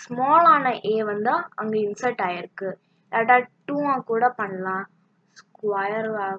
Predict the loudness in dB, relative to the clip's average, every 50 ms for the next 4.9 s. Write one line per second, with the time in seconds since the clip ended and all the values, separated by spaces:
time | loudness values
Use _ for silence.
0 | -10 _ -10 -8 -8 -8 -6 -8 -10 -10 -12 -12 -10 -8 -8 -8 -8 -10 _ _
1 | _ _ _ _ _ _ _ _ -6 -4 0 2 2 2 2 2 0 0 -2 -2
2 | -2 -6 _ _ _ -4 -2 -2 -2 0 0 -2 0 0 0 -2 -2 -4 _ _
3 | _ _ _ _ _ _ _ _ _ _ _ _ _ _ _ _ _ _ _ _
4 | _ _ _ _ _ _ _ -18 _ 0 0 0 2 2 2 2 2